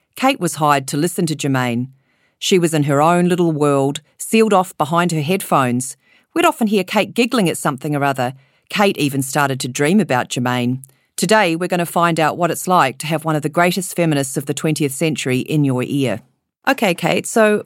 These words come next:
I first met you when you started as the time coder on the Greer Archive. Can you tell me what you had to do?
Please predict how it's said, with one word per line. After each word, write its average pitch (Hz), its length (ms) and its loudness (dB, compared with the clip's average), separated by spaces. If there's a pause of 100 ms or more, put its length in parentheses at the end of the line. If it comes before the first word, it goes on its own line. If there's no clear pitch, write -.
(100)
I 247 80 2
first 233 320 -2
met 185 160 2
you 180 180 2
when 160 160 2
you 156 100 2
started 156 500 0
as 139 280 0
the 143 80 -4
time 151 260 2
coder 143 300 2
on 131 80 2
the 131 80 2
Greer 139 240 2
Archive. 131 560 0
Can 196 140 -2
you 226 100 4
tell 180 240 0
me 151 340 2
what 156 300 2
you 139 100 2
had 135 200 0
to 131 80 -4
do? 113 160 -2